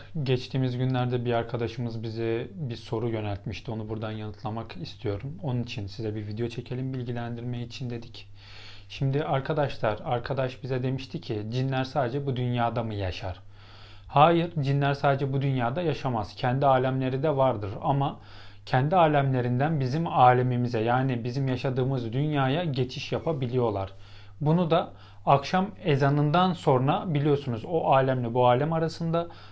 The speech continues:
manen bir kapı açılır ve o kapıdan giriş yaparlar. Ama şu demek değildir ki, yani demek ki gündüz cinler yok,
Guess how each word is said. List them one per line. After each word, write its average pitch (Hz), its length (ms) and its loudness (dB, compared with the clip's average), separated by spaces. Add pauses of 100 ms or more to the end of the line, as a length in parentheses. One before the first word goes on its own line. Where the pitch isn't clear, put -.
(120)
manen 143 420 4
bir 127 160 0
kapı 113 260 -2
açılır 156 400 0
ve 147 100 2
o 175 140 -4
kapıdan 139 440 -2
giriş 143 280 -2
yaparlar. 123 440 0
Ama 160 240 0
şu 156 240 0
demek 160 380 4
değildir 147 520 2
ki, 95 220 -6 (340)
yani 143 280 4
demek 160 300 4
ki 160 120 0
gündüz 151 380 0
cinler 160 320 4
yok, 214 360 2